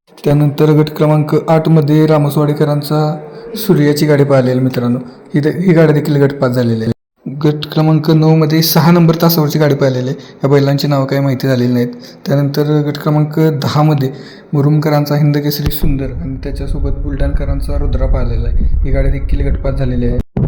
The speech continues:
आणि या गाडीचं ड्रायव्हिंग प्रशांत ड्रायव्हरने केलेलं आहे मित्रांनो. गट क्रमांक चौदामध्ये मित्रांनो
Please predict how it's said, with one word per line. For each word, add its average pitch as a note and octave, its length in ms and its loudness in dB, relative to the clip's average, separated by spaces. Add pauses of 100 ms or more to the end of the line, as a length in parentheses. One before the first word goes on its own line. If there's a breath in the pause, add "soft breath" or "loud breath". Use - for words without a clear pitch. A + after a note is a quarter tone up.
आणि C3+ 140 4
या C3 100 4
गाडीचं C#3 380 2
ड्रायव्हिंग C#3+ 580 2
प्रशांत D3 320 2
ड्रायव्हरने C#3 340 2
केलेलं A#2+ 280 -4
आहे A#2 80 -2
मित्रांनो. A2+ 280 -8 (1040 loud breath)
गट D#3 180 2
क्रमांक E3+ 360 2
चौदामध्ये E3 720 2
मित्रांनो D#3 580 -2